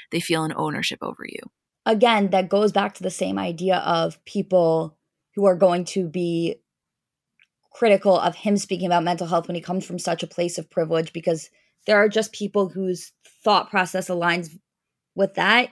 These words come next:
Speaker 2: and it's kind of devout of thought or any reason. They just see Prince Harry and the life he's lived and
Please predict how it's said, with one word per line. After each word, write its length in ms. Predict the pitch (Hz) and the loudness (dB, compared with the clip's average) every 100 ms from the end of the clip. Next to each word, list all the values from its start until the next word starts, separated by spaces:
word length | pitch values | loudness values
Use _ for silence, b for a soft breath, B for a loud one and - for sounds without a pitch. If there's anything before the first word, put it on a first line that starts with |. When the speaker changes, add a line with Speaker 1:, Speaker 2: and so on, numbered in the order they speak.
| - | -6
Speaker 2:
and 240 | 175 175 | -6 -4
it's 160 | 170 - | -6 -8
kind 280 | - 190 185 | -4 -2 -2
of 100 | 165 | -2
devout 340 | 165 175 165 | 0 2 2
of 80 | 165 | 0
thought 440 | - 170 160 196 | -2 0 2 2
or 100 | 185 | 2
any 280 | 160 180 175 | 0 0 -2
reason. 640 | 160 160 175 165 220 269 | -6 -8 -6 -2 0 0
They 140 | 180 165 | 0 0
just 320 | 165 160 - _ _ _ _ _ - | -2 -4 -10 _ _ _ _ _ -12
see 240 | - 190 | -4 -4
Prince 300 | - 175 180 | -2 -4 0
Harry 300 | 170 165 175 | 2 4 4
and 100 | 170 | 2
the 40 | 160 | 2
life 260 | 160 156 | 0 0
he's 180 | 170 156 | -6 -4
lived 400 | 156 160 185 202 | -2 0 -2 -4
and 560 | - 165 160 160 160 | -2 0 0 0 -4